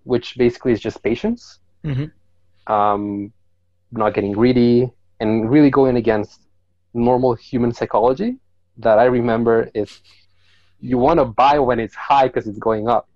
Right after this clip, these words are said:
Speaker 1: That's when you wanna buy. And then if it goes down, you wanna, you wanna sell.
Speaker 2: Of course,
Speaker 1: That,
Speaker 2: yeah.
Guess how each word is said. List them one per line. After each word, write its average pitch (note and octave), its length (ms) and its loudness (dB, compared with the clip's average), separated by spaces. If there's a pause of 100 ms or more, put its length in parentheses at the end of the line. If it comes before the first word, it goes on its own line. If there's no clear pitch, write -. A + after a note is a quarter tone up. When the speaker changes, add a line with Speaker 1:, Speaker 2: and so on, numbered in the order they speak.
(260)
Speaker 1:
That's F#3+ 240 2
when G3+ 140 0
you E3+ 80 2
wanna D3+ 200 0
buy. B2 360 0 (220)
And A#2+ 200 -4
then B2+ 140 0
if B2+ 180 0
it C#3+ 80 0
goes D3 260 2
down, B2+ 320 0
you A#2+ 120 -6
wanna, B2 280 -2
you A#2+ 180 -6
wanna A2+ 220 -4
sell. A2+ 560 0 (480)
Speaker 2:
Of - 120 -12
course, - 240 0
Speaker 1:
That, D#3 60 -2
Speaker 2:
yeah. B2+ 180 -2